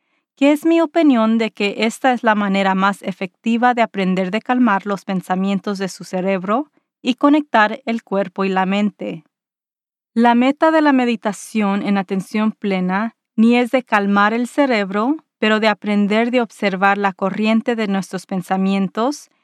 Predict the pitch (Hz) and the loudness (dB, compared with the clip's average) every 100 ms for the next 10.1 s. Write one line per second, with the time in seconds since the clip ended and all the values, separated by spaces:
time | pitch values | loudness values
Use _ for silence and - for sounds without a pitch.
0 | _ _ _ 285 285 302 294 294 247 208 | _ _ _ 4 4 4 2 2 2 0
1 | 214 196 202 208 214 185 165 - - _ | -2 0 0 0 -2 -4 -8 -12 -20 _
2 | _ _ _ - 254 277 269 262 247 262 | _ _ _ 0 4 4 2 2 2 2
3 | 294 285 262 226 220 - 220 220 202 202 | 2 2 2 2 0 -2 0 0 -2 -4
4 | 180 185 - 180 175 185 190 190 180 180 | -4 -10 -8 -6 -4 -2 -2 -4 -6 -8
5 | 170 - - _ _ _ _ _ - 214 | -10 -12 -20 _ _ _ _ _ -2 2
6 | 226 247 254 277 302 - 220 - 214 - | 2 2 2 2 2 0 -4 -2 -4 0
7 | 214 208 - 202 196 185 202 247 - 240 | 0 0 0 -2 0 0 2 2 0 -2
8 | 220 196 196 185 180 180 - 202 202 196 | 0 0 -2 -4 -6 -8 -4 -2 0 0
9 | 190 185 175 - 190 175 196 190 190 240 | -2 -4 -8 -6 -8 -4 -4 -2 -2 -2